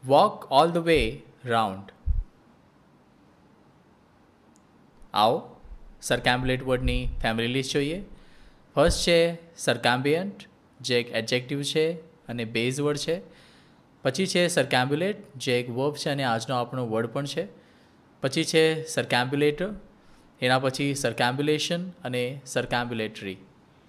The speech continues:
આવો, circumambulate વર્ડના સિનોનિમ્સ એટલે કે સમાનાર્થી શબ્દો જોઈએ.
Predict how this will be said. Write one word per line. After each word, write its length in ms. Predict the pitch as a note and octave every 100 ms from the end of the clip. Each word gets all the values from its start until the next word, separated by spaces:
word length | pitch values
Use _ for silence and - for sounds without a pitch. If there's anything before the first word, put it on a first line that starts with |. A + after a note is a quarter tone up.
| _ _ _ _ _ _ _ _ _ _ _ _ _ _ _ _ _ _ - - -
આવો, 460 | - A#2 D3+ G3+ - - - - - - -
circumambulate 580 | C3 C#3 D3 D3+ D#3
વર્ડના 340 | D#3 D3 D3 D3+
સિનોનિમ્સ 600 | C#3+ C#3+ C3+ D3+ F#3 D#3+
એટલે 200 | C3+ C3
કે 140 | D3
સમાનાર્થી 520 | - B2 B2 B2+ B2+
શબ્દો 340 | D3 C#3 C3+ C#3+
જોઈએ. 380 | C#3+ C#3+ E3+